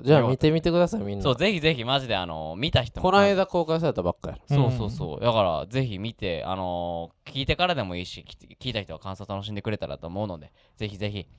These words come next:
Speaker 2: えーと、アンダーカレントですね。
Speaker 1: はい。
Speaker 2: 今絶賛公開中だと思うので、見て、やじラジ一緒に楽しめたらなと思います。というわけで、ここ、ここで第二十二回やじラジカルチャーパート終わりたいと思います。で、えーと、告知なんですけれども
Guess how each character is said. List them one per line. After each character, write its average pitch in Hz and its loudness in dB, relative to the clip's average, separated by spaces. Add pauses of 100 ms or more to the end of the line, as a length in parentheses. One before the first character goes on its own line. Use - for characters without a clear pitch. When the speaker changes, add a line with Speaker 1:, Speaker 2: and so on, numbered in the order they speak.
(120)
Speaker 2:
え 87 -2
ー - -20
と、 80 -6
ア 104 -2
ン 104 -4
ダ 92 -4
ー - -8
カ 104 -8
レ 90 -10
ン 78 -12
ト 57 -18
で - -20
す - -18
ね。 85 -10
Speaker 1:
は 113 -2
い。 98 -4
Speaker 2:
今 85 -10
絶 101 -8
賛 98 -4
公 117 0
開 110 2
中 127 -2
だ 95 0
と - -12
思 73 -8
う 71 -8
の 67 -10
で、 - -16 (240)
見 90 -8
て、 76 -4
や 76 -2
じ 80 -8
ラ 82 -2
ジ 82 -8
一 85 -8
緒 95 -4
に 85 -4
楽 92 -4
し 113 -6
め 107 0
た 104 2
ら 104 2
な 120 2
と - -10
思 156 8
い 160 8
ま 147 8
す。 107 -4
と - 0
い - 6
う - 6
わ - -
け 196 2
で、 170 0
こ 143 -2
こ、 - -14
こ - -18
こ 151 2
で 123 4
第 117 6
二 113 -2
十 98 -4
二 87 -10
回 90 0
や 87 0
じ 92 -6
ラ 87 -4
ジ 92 -12
カ 98 -8
ル 92 -8
チ 92 -4
ャ 92 -4
ー - -4
パ 92 -2
ー 90 -2
ト 87 -6
終 - 0
わ 90 0
り 90 -8
た 95 0
い 92 -2
と 92 -4
思 92 -4
い 104 -4
ま 143 0
す。 - -12 (720)
で、 143 4 (220)
え 107 2
ー - 0
と、 110 -8
告 117 -8
知 143 -4
な 143 0
ん 135 -2
で 127 -2
す 117 -12
け 113 -4
れ 101 0
ど 104 -4
も 117 4